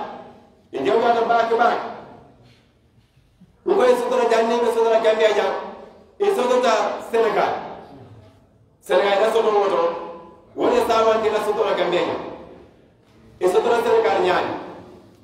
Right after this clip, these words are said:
Docteur Ahmad Lo, aba sayin kankan. Risala mi yanon ka, wone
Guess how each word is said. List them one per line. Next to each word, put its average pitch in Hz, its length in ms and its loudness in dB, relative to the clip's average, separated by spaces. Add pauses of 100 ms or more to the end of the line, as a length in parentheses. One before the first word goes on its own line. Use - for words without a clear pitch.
(680)
Docteur 240 340 2 (120)
Ahmad 214 280 -2 (280)
Lo, 214 160 6 (260)
aba 208 300 0
sayin 226 240 0
kankan. 214 360 0 (760)
Risala 254 400 0
mi 226 160 2
yanon 214 260 0
ka, 202 160 0
wone 226 160 2